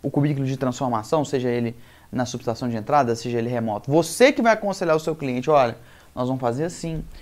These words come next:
nós vamos separar aqui pra evitar problema de, de reprovação na concessionária. E aqui a gente tem mais espaço pra poder acessar, a gente não tem que ficar entrando no cubículo de medição e proteção. A gente só acessa no cubículo de transformação. É menos pontos de risco pra você tá acessando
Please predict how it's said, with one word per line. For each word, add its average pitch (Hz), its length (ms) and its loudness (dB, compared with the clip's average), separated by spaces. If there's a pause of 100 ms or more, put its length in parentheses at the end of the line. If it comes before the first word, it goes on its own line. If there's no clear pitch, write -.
(260)
nós 120 140 -6
vamos 123 180 -6
separar 123 340 0
aqui 117 220 -4
pra 123 280 0
evitar 127 400 0
problema 117 380 -4
de, 113 240 -4
de 117 100 -6
reprovação 113 640 -6
na 110 80 -8
concessionária. 127 800 -6 (200)
E 156 120 4
aqui 143 380 2
a 127 40 6
gente 131 260 -4
tem 135 120 -2
mais 131 200 0
espaço 120 340 0
pra 120 120 -4
poder 117 280 -4
acessar, 131 500 0
a 123 60 2
gente 123 200 -6
não 131 80 -4
tem 127 120 -6
que - 80 -14
ficar 123 240 -4
entrando 120 300 -4
no 113 100 -4
cubículo 120 340 -2
de 117 80 -6
medição 113 320 -6
e 110 40 -6
proteção. 131 600 -2 (100)
A 123 80 -8
gente 131 180 -4
só 139 140 2
acessa 127 460 0
no 120 80 -6
cubículo 113 400 -6
de 110 80 -8
transformação. 120 840 -6 (280)
É 143 100 6
menos 160 460 4
pontos 147 480 2
de 123 100 -4
risco 120 400 -2
pra 113 140 -4
você 110 240 -8
tá 107 140 -10
acessando 120 560 -10